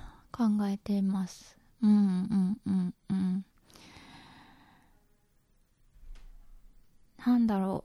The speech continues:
う、えーと、私たち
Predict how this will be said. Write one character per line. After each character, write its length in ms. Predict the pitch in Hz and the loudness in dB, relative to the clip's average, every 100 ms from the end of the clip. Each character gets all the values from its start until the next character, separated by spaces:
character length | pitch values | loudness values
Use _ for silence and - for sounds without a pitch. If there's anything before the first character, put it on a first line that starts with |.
| - | -4
う、 60 | |
え 120 | 214 202 | -2 -2
ー 40 | - | -2
と、 380 | 202 196 190 - _ - - _ | -4 -4 -6 -12 _ -20 -20 _
私 420 | 226 226 277 311 - | -2 0 0 -2 -4
た 160 | 277 | -6
ち 560 | - - 233 214 202 | -6 -10 -4 -2 -4